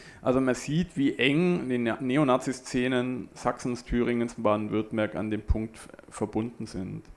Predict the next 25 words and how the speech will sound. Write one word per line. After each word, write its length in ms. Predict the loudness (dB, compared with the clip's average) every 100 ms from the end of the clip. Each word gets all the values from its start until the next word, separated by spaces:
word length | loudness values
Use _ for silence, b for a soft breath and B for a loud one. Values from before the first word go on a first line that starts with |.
| b b b b -2
Er 160 | 2
hat 140 | 4 2
sich 140 | 2
geweigert, 500 | 2 6 6 6 4
im 80 | 2
Prozess 400 | 0 0 0 2
auszusagen, 760 | 2 0 -2 -2 2 2 0 -6 b b b b -2
ähm, 280 | 4 4 4
und 160 | 2
der 80 | 2
Verweis 520 | 2 4 6 4 2
darauf, 400 | 0 4 4 2
dass 220 | 0 -2 -2
gegen 180 | -4
ihn 460 | -2 -2 -4 -6 -2
noch 220 | -2 -2
Ermittlungen 540 | -4 -4 -4 -2 -2 0
laufen 460 | 4 4 4 0
wegen 200 | 0 0
Unterstützungsleistungen 1200 | -2 -4 -4 -4 -6 -8 -4 -2 -2 -4 -6 -6
für 180 | -4 -4
den 160 | -4 -6
N 140 | -8
S 160 | -10 -10
U. 240 | -8